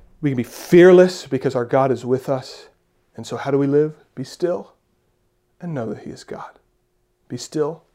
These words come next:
and know the dawn is coming.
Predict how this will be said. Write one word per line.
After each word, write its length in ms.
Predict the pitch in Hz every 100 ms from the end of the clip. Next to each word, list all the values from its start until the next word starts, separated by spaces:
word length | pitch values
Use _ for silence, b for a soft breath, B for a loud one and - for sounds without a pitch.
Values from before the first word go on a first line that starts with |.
| _ -
and 120 | 117
know 220 | 123 123
the 80 | 127
dawn 440 | 120 117 120 131 -
is 420 | 123 117 113 - _ _ _ _ _
coming. 380 | - 135 117